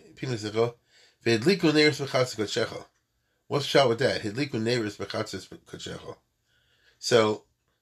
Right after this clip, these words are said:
again, if I want to take a broad view, you simply say, "Hidliku neiros b'chatzis kodshecha" means that they lit the neiros on the temple grounds.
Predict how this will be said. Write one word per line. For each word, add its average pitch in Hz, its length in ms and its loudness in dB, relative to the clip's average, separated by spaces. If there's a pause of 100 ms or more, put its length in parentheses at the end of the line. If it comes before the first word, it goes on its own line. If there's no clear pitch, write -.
(120)
again, 135 420 4 (800)
if 120 100 -8
I 127 80 2
want 160 180 2
to 147 60 -2
take 107 140 -2
a 101 40 0
broad 110 340 2
view, 95 400 -6 (520)
you 113 80 -8
simply 131 380 -2
say, 123 320 2
"Hidliku 127 380 -2
neiros 120 500 2
b'chatzis 120 400 -6
kodshecha" 123 440 -4
means 113 340 -6 (560)
that 113 120 0
they 117 140 2
lit 160 300 0 (340)
the 113 100 -6
neiros 127 580 0
on 123 120 -2
the 107 80 -4
temple 117 360 -4
grounds. 90 540 -4